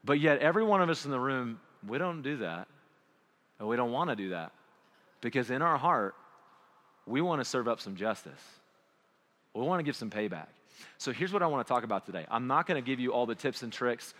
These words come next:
on how to resolve conflict. Today's not gonna be as practical as it is gonna be about your heart. You will never do anything that I'm gonna ask you to do and the word's gonna show you to do unless you have a really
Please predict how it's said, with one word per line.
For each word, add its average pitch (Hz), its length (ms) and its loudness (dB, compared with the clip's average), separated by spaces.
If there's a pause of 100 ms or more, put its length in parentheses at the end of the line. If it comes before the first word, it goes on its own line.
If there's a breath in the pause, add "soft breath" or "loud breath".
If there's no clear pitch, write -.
(140 loud breath)
on 120 120 0
how 120 220 2
to 117 60 2
resolve 110 380 0
conflict. 98 400 -4
Today's 143 280 0
not 156 160 2
gonna 147 140 -2
be 135 160 0
as 120 100 -2
practical 117 640 -2 (260 loud breath)
as 120 140 0
it 120 140 -4
is 139 200 -2
gonna 135 220 -2
be 117 280 -2 (200 loud breath)
about 104 440 0 (300)
your 98 120 -10
heart. - 400 -8 (1080)
You 127 160 -2
will 143 80 2
never 151 340 4
do 180 160 2
anything 156 520 0
that 113 60 0
I'm 113 40 -2
gonna 113 140 0
ask 127 220 0
you 147 40 -4
to 123 80 -4
do 117 220 -2
and 104 60 -2
the 104 40 -4
word's 110 320 -2
gonna 117 120 -4
show - 120 -2
you 135 60 0
to 117 80 -4
do 98 160 -4 (300 loud breath)
unless 123 360 0
you 160 80 0
have 131 140 0
a 107 80 0
really 147 600 0